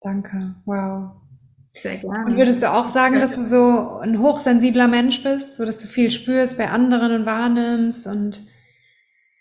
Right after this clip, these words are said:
Speaker 2: Schon. Schon. Also ich, ich, ja. Ähm,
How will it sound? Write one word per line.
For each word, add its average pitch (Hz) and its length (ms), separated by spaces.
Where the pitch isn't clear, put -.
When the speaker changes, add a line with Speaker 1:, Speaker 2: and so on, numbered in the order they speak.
Speaker 2:
Schon. 277 680
Schon. 262 500
Also 226 300
ich, - 340
ich, - 200
ja. 220 460
Ähm, 220 800